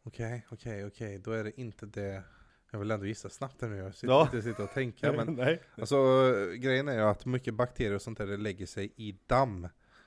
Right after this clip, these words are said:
Speaker 2: Ja,
Speaker 1: Och då
Speaker 2: ja.
Speaker 1: ska man gissa på någonting som är dammigt. Då
Speaker 2: Damm
Speaker 1: blir
Speaker 2: eller fett?
Speaker 1: Damm eller fett, ja. Men när du säger så, då kommer jag gissa på spis.
Speaker 2: Nej.
Speaker 1: Spisen.
Speaker 2: Nej,
Speaker 1: Nej.
Speaker 2: det var inte det heller. Nej,
Speaker 1: Nej.
Speaker 2: a-, andra var, ehm,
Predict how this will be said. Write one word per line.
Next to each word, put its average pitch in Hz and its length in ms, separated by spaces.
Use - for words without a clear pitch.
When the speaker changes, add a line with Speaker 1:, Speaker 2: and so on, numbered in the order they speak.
Speaker 2:
Ja, 127 340
Speaker 1:
Och - 80
då 120 60
Speaker 2:
ja. 113 40
Speaker 1:
ska 117 180
man 113 340
gissa 117 300
på 107 100
någonting 104 240
som - 140
är 101 40
dammigt. 117 640
Då 113 220
Speaker 2:
Damm 185 180
Speaker 1:
blir 185 100
Speaker 2:
eller 190 140
fett? - 420
Speaker 1:
Damm 123 180
eller 123 160
fett, - 360
ja. 104 160
Men 101 200
när 107 120
du 107 60
säger 107 260
så, 127 300
då 110 100
kommer 113 220
jag 110 100
gissa 107 240
på 101 520
spis. - 680
Speaker 2:
Nej. 101 220
Speaker 1:
Spisen. 110 400
Speaker 2:
Nej, 98 200
Speaker 1:
Nej. 101 80
Speaker 2:
det - 60
var 117 60
inte 110 140
det 98 60
heller. 92 160
Nej, 131 140
Speaker 1:
Nej. 117 120
Speaker 2:
a-, 151 180
andra 151 380
var, 110 520
ehm, 110 100